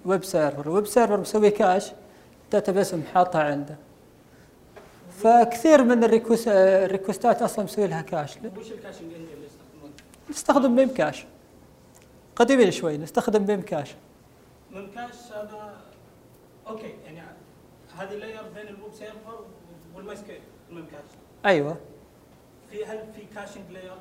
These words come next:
Speaker 2: قبل الويب سيرفر؟
Speaker 1: هو هذا تقدر تخليه في، لا، قبل في الويب سيرفر لا.
Speaker 2: قبل الويب سيرفر.
Speaker 1: بس تقدر تخليه بنفس الو-
Speaker 2: أو إنجن إكس مثلًا.
Speaker 1: لا، لا، لا، ما في. على طول. هو، هو لما أنت بت-،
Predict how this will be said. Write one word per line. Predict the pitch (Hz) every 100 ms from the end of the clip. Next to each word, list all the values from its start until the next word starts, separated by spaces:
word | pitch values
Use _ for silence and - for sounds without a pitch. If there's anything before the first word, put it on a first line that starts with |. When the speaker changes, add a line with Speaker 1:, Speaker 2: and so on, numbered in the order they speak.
| 170
Speaker 2:
قبل | 170
الويب | 170 180 - -
سيرفر؟ | 180 - - -
Speaker 1:
هو | 269
هذا | 311 349 320
تقدر | 339 302 311
تخليه | - 302 285
في، | 262 220 214
لا، | 208 247
قبل | 196 226 233
في | 208
الويب | 247 240
سيرفر | 269 196 196
لا. | 165
Speaker 2:
قبل | - 208
الويب | - - -
سيرفر. | - - - -
Speaker 1:
بس | 196
تقدر | - 320 302
تخليه | - 294 294
بنفس | 247 285 262
الو- | 240
Speaker 2:
أو | 240 - - - - -
إنجن | 170 165 165
إكس | 175 - -
مثلًا. | 160 - 160 165 165 -
Speaker 1:
لا، | 185 165
لا، | 151
لا، | 143 143
ما | 147
في. | 143 147 - _ _ _ _ _
على | 185 185
طول. | 185 156
هو، | 156 196 190
هو | 175 170 185 180
لما | 180 165 170
أنت | 185 185
بت-، | 165